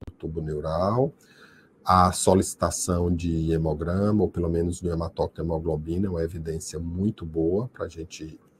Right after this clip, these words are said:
identificar as pacientes com anemia, especialmente as anemias mais graves,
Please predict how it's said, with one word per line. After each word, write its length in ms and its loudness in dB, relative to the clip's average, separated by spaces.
identificar 560 -6
as 100 -10
pacientes 400 -6
com 100 -12
anemia, 340 0
especialmente 540 -8
as 140 -6
anemias 460 -4
mais 240 -8
graves, 520 -4